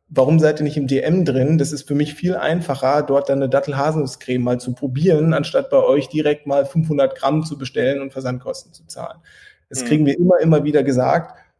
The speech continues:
Speaker 1: Und das, äh, strategisch wollen wir uns das auch, eigentlich auch aktiv aufheben, nicht Probierpackungen online anbieten, sondern das eigentlich dem Retail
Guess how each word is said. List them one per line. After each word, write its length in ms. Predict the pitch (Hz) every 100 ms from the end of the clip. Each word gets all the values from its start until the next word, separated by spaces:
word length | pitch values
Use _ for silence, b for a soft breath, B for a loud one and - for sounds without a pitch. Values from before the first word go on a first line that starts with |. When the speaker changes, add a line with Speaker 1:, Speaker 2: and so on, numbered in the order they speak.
| _
Speaker 1:
Und 160 | 135 135
das, 340 | 131 - -
äh, 80 | 143
strategisch 720 | - 131 160 190 196 185 -
wollen 140 | 143
wir 80 | 147
uns 160 | 147 143
das 160 | 139
auch, 220 | - 139 -
eigentlich 300 | 156 165 160
auch 120 | -
aktiv 460 | 160 - - 160 160
aufheben, 640 | 160 160 170 175 185 190 - _ _ _
nicht 360 | 160 165 - -
Probierpackungen 760 | 160 143 151 156 151 - 135
online 340 | 151 180 175 -
anbieten, 460 | 165 165 160 160
sondern 260 | 143 139 135
das 220 | 135 156
eigentlich 240 | 147 143
dem 180 | - 127
Retail 540 | 139 156 165 151 147